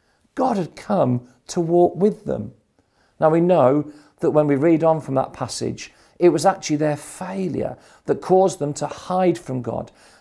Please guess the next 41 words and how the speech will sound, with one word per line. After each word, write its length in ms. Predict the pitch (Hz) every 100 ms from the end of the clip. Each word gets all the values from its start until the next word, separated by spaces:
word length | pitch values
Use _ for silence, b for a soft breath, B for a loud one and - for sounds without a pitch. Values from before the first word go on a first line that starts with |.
| b
to, 260 | - 180 175 B B
to 100 | -
stand 540 | 165 - 202 190 156 -
distant 480 | 220 - - 127
from 160 | - 156
him. 400 | 139 170 135 123 _ _ _ -
And 160 | 170
the 80 | 180
reality 640 | 175 185 190 214 214 143 135
is 320 | 123 - - b b -
that's 220 | 170 -
somewhat 540 | - 160 139 - - - -
what 220 | 156 -
can 120 | 131
happen 300 | 135 - 123
for 140 | - 127
you 200 | 139 135
and 100 | 139
I. 300 | 147 127 117 b b b b
That's 160 | - 165
how 180 | 185 190
it 120 | 185
can 120 | 180
be 140 | 180
in 100 | 180
our 220 | 180 185 175
lives 340 | 147 139 -
when 240 | 156 143 B B -
our 100 | 143
sense 460 | - 175 180 -
of 80 | 185
failure 640 | - 151 131 120 123 123 - -
and 160 | - 117
how 180 | 151
much 260 | 180 190 -
we 80 | 170
feel 180 | - 165
we've 140 | 147
let 200 | 160 -
God 200 | 165 147
down 280 | 135 123